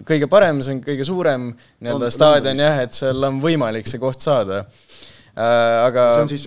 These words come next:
Speaker 2: me räägime niimoodi, et sa ostad klubi kodukalt,
Speaker 1: Jah.
Speaker 2: äh, nominaalse hinna eest, et
Speaker 1: Jah,
Speaker 2: kui oled valmis
Speaker 1: jah.
Speaker 2: nagu juurde maksma, siis neid võimalusi on muidugi tohutult.
Speaker 1: Jah,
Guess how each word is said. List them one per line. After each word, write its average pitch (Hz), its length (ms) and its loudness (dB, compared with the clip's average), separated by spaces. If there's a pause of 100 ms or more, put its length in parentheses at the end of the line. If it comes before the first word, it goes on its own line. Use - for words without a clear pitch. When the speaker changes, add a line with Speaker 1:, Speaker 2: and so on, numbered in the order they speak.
Speaker 2:
me 139 80 -8
räägime 135 360 -6 (720)
niimoodi, 135 280 -6
et 110 80 -12
sa 127 80 -8
ostad 131 420 -8
klubi 143 260 -8
kodukalt, 127 760 -8
Speaker 1:
Jah. 117 240 -4
Speaker 2:
äh, 117 60 -8
nominaalse 135 500 -4
hinna 117 240 -4
eest, - 160 -18
et 139 60 -4
Speaker 1:
Jah, 113 100 -2
Speaker 2:
kui 120 80 -6
oled 120 100 -6
valmis 123 300 -4
Speaker 1:
jah. 123 80 -10
Speaker 2:
nagu 127 80 -8
juurde 175 320 -6
maksma, 135 400 -6
siis 135 320 -10
neid 151 240 -4
võimalusi 127 380 -6
on 123 100 -8
muidugi 131 380 -8 (320)
tohutult. 120 340 -10
Speaker 1:
Jah, 107 240 -6